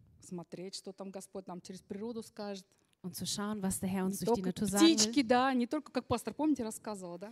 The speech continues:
Speaker 2: Wie die Vögel nicht, erinnert euch, wie der Pastor
Speaker 1: Генри
Speaker 2: erzählte,
Speaker 1: говорил, там, они снова будут петь.
Speaker 2: als Henry sagte, sie werden wieder singen.
Speaker 1: Интересно, я вот тоже недавно буквально, ну, смотрела в окно на свой садик.
Speaker 2: Und interessant, ich sah kürzlich aus dem Fenster in unseren Garten.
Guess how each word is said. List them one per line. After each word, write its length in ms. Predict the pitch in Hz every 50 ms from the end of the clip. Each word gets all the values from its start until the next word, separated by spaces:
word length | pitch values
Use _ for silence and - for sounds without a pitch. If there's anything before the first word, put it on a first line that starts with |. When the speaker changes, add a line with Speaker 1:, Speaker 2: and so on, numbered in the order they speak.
| 247 _ _
Speaker 2:
Wie 100 | - 196
die 100 | 175 190
Vögel 400 | - 156 226 254 269 254 247 240
nicht, 240 | 233 233 233 - -
erinnert 480 | - 214 - - 220 233 254 277 262 247
euch, 140 | 262 - -
wie 80 | 233
der 80 | 233 233
Pastor 260 | - 233 240 226 269
Speaker 1:
Генри 200 | 254 240 226 226
Speaker 2:
erzählte, 180 | 220 220 233 233
Speaker 1:
говорил, 300 | 240 247 262 247 226 220
там, 160 | 196 208 202 202
они 160 | 214 240 247
снова 380 | - - 277 302 302 294 269
будут 340 | 240 240 254 254 247 - _
петь. 460 | - 269 269 254 220 208 202 - - _ _ -
Speaker 2:
als 280 | - 196 202 185 -
Henry 280 | - 226 233 220 214 233
sagte, 300 | 202 233 220 220 - 226
sie 180 | 185 190 214 180
werden 400 | 196 220 226 233 247 254 262 226
wieder 240 | 240 247 240 247
singen. 460 | 226 190 226 269 302 320 214 160 160 175 - - - -
Speaker 1:
Интересно, 600 | - 262 247 - 269 262 269 285 277 - 226 196 - - - - _ -
я 120 | 226 240
вот 160 | 240 247 233
тоже 220 | - 254 254 226 220
недавно 400 | 220 220 196 220 214 214 208 196
буквально, 480 | 185 202 - - 208 202 196 196 180 - _ _ _ -
ну, 240 | 330 311 220 170 -
смотрела 540 | - - 233 226 - 302 311 277 240 208 202
в 20 |
окно 300 | 214 214 - 254 277 269
на 80 | 240 220
свой 200 | - - 208 208
садик. 460 | - - 262 269 269 220 208 - - _ _ _ - - - - _ -
Speaker 2:
Und 360 | 196 196 196 196 190 - - 214
interessant, 500 | 214 190 - 202 185 - 220 226 226 226
ich 80 | 190
sah 160 | - 226 220
kürzlich 320 | 220 - 240 214 - 226 208
aus 80 | 185 -
dem 80 | 202
Fenster 280 | 185 - 277 294 - 262
in 60 | 233 220
unseren 200 | 214 196 190 180
Garten. 460 | 220 233 262 285 - 240 233 262